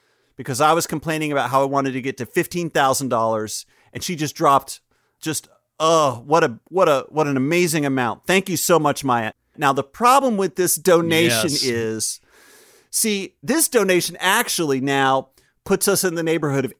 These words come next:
Speaker 1: eighteen thousand dollars raised through the Ban Wars. And of course, once you're at eighteen thousand dollars, how are you not gonna end it with an even twenty thousand dollars? We need two thousand more dollars so that we can go out on top with a twenty thousand dollar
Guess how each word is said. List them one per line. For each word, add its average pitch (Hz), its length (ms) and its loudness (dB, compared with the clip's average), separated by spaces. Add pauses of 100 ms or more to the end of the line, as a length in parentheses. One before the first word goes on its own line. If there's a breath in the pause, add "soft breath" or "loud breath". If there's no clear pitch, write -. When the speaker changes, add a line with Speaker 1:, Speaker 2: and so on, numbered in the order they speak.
Speaker 1:
eighteen 190 520 -2
thousand 117 460 0
dollars 101 400 -4
raised 85 480 -8 (180)
through 139 160 -6
the 110 80 -6
Ban 107 320 -4
Wars. 85 240 -10 (180)
And 156 140 -6
of 160 120 -6
course, 214 340 0
once 220 240 -4
you're 208 100 2
at 180 140 -4
eighteen 185 400 -8
thousand 165 420 0
dollars, 165 340 -2 (440 soft breath)
how 165 120 -2
are 214 80 2
you 220 140 0
not 196 260 0
gonna 180 260 0 (200)
end 202 200 2
it 196 120 4
with 180 140 -4
an 160 200 0
even 190 340 -2
twenty 190 340 -2
thousand 170 400 0
dollars? 170 340 4
We 196 140 -2
need 208 220 -4
two 220 200 -4
thousand 180 460 2
more 165 160 2
dollars 165 360 4
so - 100 -10
that 147 100 -6
we 143 80 -14
can 139 180 -8
go 151 180 2
out 151 140 2
on 135 160 -4
top 151 280 -2
with 139 120 -6
a 127 80 -4
twenty 175 420 -6
thousand 139 500 0
dollar 127 500 2